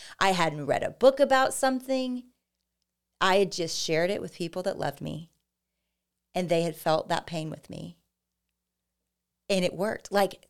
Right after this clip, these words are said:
literal magic. It just worked. And all of a sudden, that thing that, you know, to me, I, I describe it in the book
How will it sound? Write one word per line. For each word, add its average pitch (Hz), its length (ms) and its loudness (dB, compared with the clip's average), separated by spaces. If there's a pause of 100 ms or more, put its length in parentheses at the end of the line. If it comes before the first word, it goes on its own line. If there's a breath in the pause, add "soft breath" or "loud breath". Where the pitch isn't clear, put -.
(120)
literal 214 420 6
magic. 180 480 -6
It 185 160 -6
just 202 340 -4 (360)
worked. - 400 -6 (480 loud breath)
And 175 240 0
all 180 260 10
of 226 60 4
a 247 60 6
sudden, 170 640 0
that - 360 0
thing 208 420 -4
that, - 220 0 (540 soft breath)
you 233 100 2
know, 180 160 6 (340)
to 247 100 2
me, 269 200 6
I, 240 200 4
I 202 440 4
describe 226 520 2
it 240 60 -2
in 208 80 -2
the 185 60 0
book 180 220 4